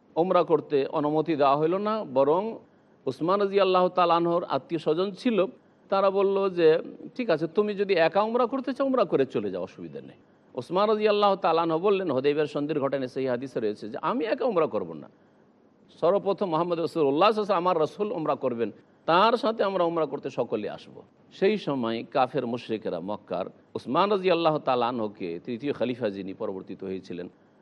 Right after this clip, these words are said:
তাকে বন্দী করে রেখেছিল। খবর পৌঁছে গেল রাসূলুল্লাহ সাল্লাল্লাহু আলাইহি ওয়াসাল্লামের কাছে একটু বাড়িয়ে যে উসমান রাদিয়াল্লাহু তাআলা আনহুকে হত্যা করে দেওয়া হয়েছে। সেই সময় রাসূলুল্লাহ সাল্লাল্লাহু আলাইহি ওয়াসাল্লাম বায়াত নিয়েছিলেন যে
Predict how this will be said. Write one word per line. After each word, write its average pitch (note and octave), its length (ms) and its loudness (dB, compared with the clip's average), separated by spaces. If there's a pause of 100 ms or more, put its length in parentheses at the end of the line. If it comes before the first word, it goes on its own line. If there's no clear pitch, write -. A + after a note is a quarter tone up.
(200)
তাকে C#3 320 -4
বন্দী D#3+ 380 0
করে C#3 200 0
রেখেছিল। F2 420 -12 (540)
খবর G3+ 360 4
পৌঁছে G#3 360 -2
গেল G3+ 160 2
রাসূলুল্লাহ F#3+ 500 2
সাল্লাল্লাহু F#3 400 -2
আলাইহি - 0 -
ওয়াসাল্লামের - 20 -8
কাছে F3+ 280 -2
একটু F3 320 -2
বাড়িয়ে F3 440 4
যে C3+ 300 2 (260)
উসমান F3 340 -2
রাদিয়াল্লাহু G3+ 460 2
তাআলা E3 280 0
আনহুকে D3 380 -2
হত্যা F#3 280 0
করে F2+ 180 -8
দেওয়া C#2+ 160 -12
হয়েছে। - 360 -20 (220)
সেই F#3 240 2
সময় E3+ 340 -2
রাসূলুল্লাহ C3 500 -2
সাল্লাল্লাহু C3 80 -8
আলাইহি A2+ 140 -2
ওয়াসাল্লাম C3+ 340 -6
বায়াত F2+ 280 -2
নিয়েছিলেন D#2 440 -14 (220)
যে G#2 260 -6